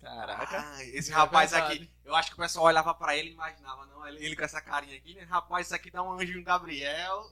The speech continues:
Speaker 2: <laughs> tranquilamente, nas, nas peças da igreja." <laughs> É, né, mas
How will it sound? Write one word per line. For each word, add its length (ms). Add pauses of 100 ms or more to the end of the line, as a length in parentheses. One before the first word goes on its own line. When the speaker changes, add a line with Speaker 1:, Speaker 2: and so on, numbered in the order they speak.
Speaker 2:
<laughs> 400
tranquilamente, 680
nas, 300 (280)
nas 260
peças 340
da 160
igreja." 480
<laughs> 1200 (1120)
É, 120
né, 180
mas 140